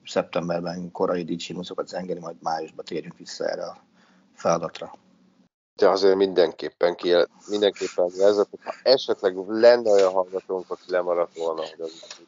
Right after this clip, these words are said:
Speaker 2: mit
Speaker 1: Nézd,
Speaker 2: játszott.
Speaker 1: én szerintem nagyon udvariasan az, az adás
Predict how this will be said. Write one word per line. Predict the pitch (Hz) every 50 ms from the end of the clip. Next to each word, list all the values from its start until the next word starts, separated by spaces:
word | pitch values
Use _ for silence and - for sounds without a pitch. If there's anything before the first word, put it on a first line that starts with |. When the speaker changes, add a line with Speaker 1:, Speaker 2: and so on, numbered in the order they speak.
| _ _ _ _ _ _ _ _ _ _ _ _ _ _ _ _ _ _
Speaker 2:
mit | _ 95 92 -
Speaker 1:
Nézd, | - - 131
Speaker 2:
játszott. | 127 123 110 - - _ -
Speaker 1:
én | 190 202
szerintem | 185 - 196 170 156 160 147 147
nagyon | 151 151 147 139 123
udvariasan | 127 131 127 127 123 120 117 110 110 - - 110 104 95
az, | 71 90 90 - _ _ _
az | - - - 80 82 85 98
adás | 107 104 107 98 95 - - -